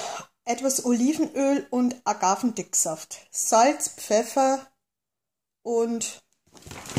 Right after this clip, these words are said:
der übliche Salat. Ich zeig das zusammen. Das schmeckt hervorragend.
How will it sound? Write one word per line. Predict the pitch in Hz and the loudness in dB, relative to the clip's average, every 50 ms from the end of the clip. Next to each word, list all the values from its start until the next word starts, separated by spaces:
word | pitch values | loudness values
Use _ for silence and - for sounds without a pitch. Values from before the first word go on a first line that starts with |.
| - - - - - - - - | -2 -2 -4 -6 -10 -4 0 0
der | 208 220 220 | 2 2 0
übliche | 208 208 208 196 - 196 185 | -2 -2 -2 -2 0 -2 -2
Salat. | - - - 180 170 - 214 | -2 -2 -2 -2 -4 -2 -2
Ich | 196 - - - | -2 -4 -2 -4
zeig | - - - 185 | -4 -4 -4 -4
das | 196 190 190 | -4 -4 -4
zusammen. | 190 - - 190 190 196 - - _ _ _ _ _ _ _ _ _ _ _ _ _ _ _ _ _ _ - | -6 -8 -12 -14 -16 -16 -18 -20 _ _ _ _ _ _ _ _ _ _ _ _ _ _ _ _ _ _ -4
Das | 220 - - | -2 0 2
schmeckt | - 214 202 196 - - | 2 2 0 0 0 -2
hervorragend. | 190 202 190 - - 247 254 233 196 180 - 175 170 170 | -4 -2 -2 0 2 4 4 6 6 4 2 2 0 -2